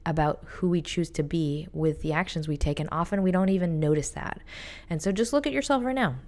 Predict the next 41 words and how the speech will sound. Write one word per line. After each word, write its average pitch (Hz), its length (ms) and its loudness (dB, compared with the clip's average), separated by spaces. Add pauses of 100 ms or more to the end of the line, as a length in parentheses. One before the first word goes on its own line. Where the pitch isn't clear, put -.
(100)
Scan 202 400 4
yourself, 196 600 2 (120)
scan 170 340 -2
your 175 140 2
environment. 160 720 -2 (920)
How 214 440 0
do 185 300 0
these 170 320 -2
actions 175 720 0
represent 160 920 0 (260)
your 160 280 0
beliefs 151 840 -4 (120)
about 143 260 -2
yourself? - 640 -2
And 170 100 0
if 160 140 0
they're 165 100 2
not 151 380 0
representing 220 580 0
your 214 100 0
beliefs 208 360 -2
about 208 180 0
yourself, 214 480 0 (640)
let's 190 220 0
tweak 202 320 2
the 180 120 2
actions. - 720 -2
Like, 151 140 -6
what, 180 300 2
what 175 140 0
needs 190 220 0
to 185 60 -2
happen? 170 340 -2
Do 143 80 -4
you 156 60 -2
need 160 140 -2
to - 60 -10
clean 175 300 -2
up 180 140 0
your 165 100 -4
space? - 600 -2